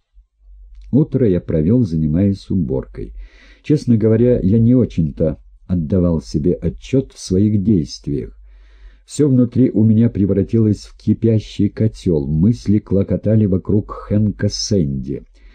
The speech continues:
После того, как с уборкой было покончено, я закурил, уселся в гостиной и стал думать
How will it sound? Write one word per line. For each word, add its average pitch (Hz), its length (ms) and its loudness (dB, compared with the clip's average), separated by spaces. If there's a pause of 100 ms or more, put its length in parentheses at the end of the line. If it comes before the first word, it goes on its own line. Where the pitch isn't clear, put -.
(480)
После 135 240 0
того, 127 260 2
как 120 220 -2
с - 100 -10
уборкой 110 400 0
было 98 220 2
покончено, 98 720 0
я 85 180 2
закурил, 92 580 0
уселся 104 640 0
в 82 60 -4
гостиной 143 800 0 (560)
и 85 100 2
стал 131 380 0
думать 101 500 0